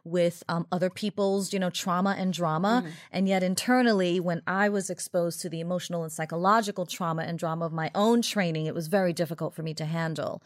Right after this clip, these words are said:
Speaker 2: Mm-hmm.
Speaker 1: And I remember when I came home one afternoon,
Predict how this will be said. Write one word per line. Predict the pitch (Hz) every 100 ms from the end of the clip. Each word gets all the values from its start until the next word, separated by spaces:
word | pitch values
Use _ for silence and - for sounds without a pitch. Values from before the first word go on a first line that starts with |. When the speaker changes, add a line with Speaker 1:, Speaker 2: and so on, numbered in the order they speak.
| 180
Speaker 2:
Mm-hmm. | - 175 - -
Speaker 1:
And | 202
I | 208
remember | 233 226 220 208
when | 196 185
I | 175
came | - 196
home | 190 262 302 247
one | 202 190
afternoon, | 175 170 - 185 175 165 165